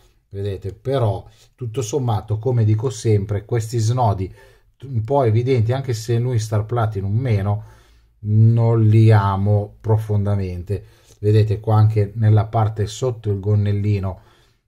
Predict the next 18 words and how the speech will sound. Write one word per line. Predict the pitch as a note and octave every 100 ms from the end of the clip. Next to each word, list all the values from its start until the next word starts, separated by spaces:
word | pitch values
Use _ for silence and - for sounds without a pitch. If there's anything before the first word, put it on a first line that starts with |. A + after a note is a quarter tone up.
| _
si | - -
vedono | G#2 A2+ G#2+ G#2
le | G2+ G#2
sfere, | - - E3 B2 A#2+ B2+
però, | C3+ - A2 G2+ G2 G2+
eh, | G#2 G2 G2 F#2 _ _ _
anche | F#2+ G#2+ A2
qua | A2 G#2
vedete | G2 G2+ G2 G2+ -
troppo | A2 G#2+ A2
evidenti | A2 A#2+ G#2 G2+ G#2+ G2+
dietro | G2 G2+ G2+
le | G2
sfere, | - G#2 G2 F#2
lo | G2
dico | A2 A2
sempre, | A2 G#2 - F2+
però | G#2 A2 A2+